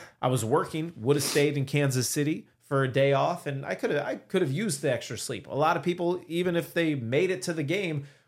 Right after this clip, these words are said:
Speaker 2: would have stayed in that shitty seat in the nosebleeds. But what's the worst that can happen? And I just, like I said, I have no fear, no shame, a lot of chutzpah, and
Speaker 1: Yeah.
Speaker 2: been able to create opportunities sometimes out of nothing.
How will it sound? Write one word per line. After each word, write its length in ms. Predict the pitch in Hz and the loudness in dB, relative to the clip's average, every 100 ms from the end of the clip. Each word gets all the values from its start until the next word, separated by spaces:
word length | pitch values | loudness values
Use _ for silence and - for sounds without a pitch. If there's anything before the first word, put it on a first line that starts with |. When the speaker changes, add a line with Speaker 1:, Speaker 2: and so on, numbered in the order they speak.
| _ | _
Speaker 2:
would 180 | 156 202 | 2 2
have 80 | |
stayed 300 | - 196 196 | 2 -2 0
in 100 | 180 | -2
that 160 | 170 165 | -2 -2
shitty 300 | - 175 170 | -2 -4 -4
seat 260 | - 208 95 | -6 -8 -6
in 60 | |
the 60 | 127 | -2
nosebleeds. 680 | 156 196 123 117 95 85 - - _ _ | 2 2 0 -4 -6 -8 -18 -20 _ _
But 240 | 135 - | 0 2
what's 240 | 131 185 - | 0 -2 0
the 100 | 170 | 0
worst 360 | 139 156 147 | 2 2 2
that 140 | 143 139 | -2 -2
can 100 | 113 | -2
happen? 460 | 120 127 - 85 - | 0 -2 -6 -14 -10
And 160 | 110 113 | -4 -2
I 200 | 123 135 | 0 0
just, 640 | 131 135 135 - - - | 2 2 2 -6 -10 -10
like 240 | 104 123 131 | -2 0 0
I 60 | |
said, 240 | 127 - 113 | -2 0 0
I 60 | |
have 120 | 101 | -2
no 160 | 107 123 | -2 -2
fear, 520 | 120 123 131 143 147 139 | -2 -2 0 0 -2 -6
no 180 | 113 | -4
shame, 440 | 123 - 120 135 139 | -4 -2 -2 0 0
a 40 | |
lot 160 | 117 120 | 2 2
of 100 | 104 | 2
chutzpah, 520 | 123 - - 156 165 | 0 -2 0 2 2
and 380 | - 117 120 120 - | 0 -2 -2 -2 0
Speaker 1:
Yeah. 260 | 90 95 | 2 4
Speaker 2:
been 120 | 92 117 | 4 4
able 180 | 117 120 | 2 0
to 100 | 113 | -2
create 500 | - 113 113 117 - | -4 -4 -2 -2 -4
opportunities 840 | 113 110 104 - 131 95 95 92 | -6 -4 -4 -4 -4 -4 -6 -6
sometimes 680 | - 120 127 120 110 110 98 | -4 -4 -4 -2 -2 -2 -4
out 180 | 98 113 | -2 -2
of 60 | |
nothing. 300 | 107 135 - | -2 -4 -6